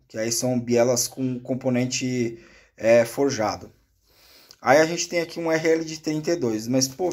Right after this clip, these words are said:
qual é essa diferença aqui, né, desse R L de um pro outro? O que que isso influencia? É, temos aqui alguns comparativos, né? O motorzinho A P, ele tem um R L bem baixo,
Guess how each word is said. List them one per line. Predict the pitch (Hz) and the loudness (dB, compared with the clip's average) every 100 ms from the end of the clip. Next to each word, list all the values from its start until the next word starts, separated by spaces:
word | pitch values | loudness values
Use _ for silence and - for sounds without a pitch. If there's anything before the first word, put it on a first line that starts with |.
| - | -6
qual | - 165 202 | 2 4 4
é | |
essa | 196 196 | 2 -2
diferença | 170 - 165 123 143 - 117 | -6 -4 -2 0 0 -2 -6
aqui, | - 139 | -8 -6
né, | 120 117 | -4 -2
desse | 113 107 - 120 | -2 -2 -2 -2
R | 117 120 | -2 0
L | 117 113 | -2 -2
de | 113 | -6
um | 123 | -8
pro | 131 117 | -6 -6
outro? | 110 139 139 123 - _ _ - _ _ | 0 0 -2 -14 -20 _ _ -20 _ _
O | 120 | -16
que | - | -16
que | 160 170 170 | -12 -2 0
isso | 170 175 | 0 -2
influencia? | 160 170 165 160 - 110 95 87 _ _ _ _ _ - - _ - | -4 -2 0 0 -2 -2 -6 -10 _ _ _ _ _ -20 -20 _ -2
É, | 117 123 123 | 4 6 4
temos | 135 160 160 | 0 0 2
aqui | 160 - | 0 2
alguns | 151 143 160 - | 0 2 -6 -4
comparativos, | 170 170 175 170 - 151 123 104 | 0 4 4 2 -2 -4 -4 -4
né? | 120 127 | -2 0
O | |
motorzinho | 123 123 127 123 123 131 | -2 -2 -2 -4 0 2
A | 131 | 2
P, | 135 123 | 2 -2
ele | 156 139 | -2 -4
tem | 123 127 | -4 -2
um | |
R | 123 123 | 0 0
L | 123 120 | 0 0
bem | 123 135 | -2 0
baixo, | 123 120 127 - - | 4 4 4 0 -12